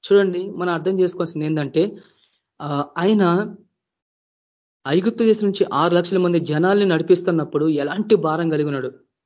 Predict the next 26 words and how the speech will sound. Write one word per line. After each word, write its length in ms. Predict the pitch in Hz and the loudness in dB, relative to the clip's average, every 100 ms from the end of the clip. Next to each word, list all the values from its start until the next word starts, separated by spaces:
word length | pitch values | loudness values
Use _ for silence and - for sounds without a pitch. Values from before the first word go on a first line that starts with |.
| _ 143 | _ 0
అనేది 240 | 165 175 | 2 4
ఇక్కడ 160 | 196 156 | 2 -2
పాయింట్ 360 | 151 151 156 | -6 -4 -2
అన్నట్టు. 300 | 151 127 117 117 _ _ _ _ - | -4 -8 -14 -16 _ _ _ _ -4
కాబట్టి 380 | 180 208 208 196 | 0 0 2 -2
దేవుడు 680 | 156 170 214 220 185 190 - | 4 6 6 4 4 2 -2
ఒక 160 | 170 170 | -2 0
వ్యక్తి 380 | 156 175 - | 2 0 0
ద్వారా 300 | 214 190 190 - | 0 2 0 0
ఆరు 220 | 156 170 | 0 2
లక్షల 240 | 170 170 165 | 0 0 -4
మంది 300 | 151 190 202 | -2 -2 -2
జనాలు 360 | 160 156 175 | -2 0 0
నడిపిస్తుంటే, 920 | 175 147 - 156 - 143 127 127 180 - _ _ _ _ _ 160 | 0 -2 -2 -4 -2 -4 -2 -4 -4 -10 _ _ _ _ _ -2
ఒక 140 | 165 | 2
ఇద్దరు 360 | 185 175 202 214 | 2 4 2 2
పది 220 | 190 190 | 4 2
మందిని 320 | 180 202 220 | 2 -2 -2
మనం 260 | 175 170 160 | -2 -2 -2
నడిపడానికి 460 | 165 170 175 175 | -4 -2 -4 -2
మనం 180 | 160 151 | -4 -4
ఎంతో 240 | 147 156 | -4 -4
తలకిందులు 500 | 175 151 151 156 160 | -4 -2 -2 0 -2
అవుతా 200 | 143 143 | -2 -4
ఉంటాం 300 | 143 123 - - _ _ _ _ _ _ _ - | -8 -8 -14 -20 _ _ _ _ _ _ _ -4
కదా. 240 | 147 185 | 0 0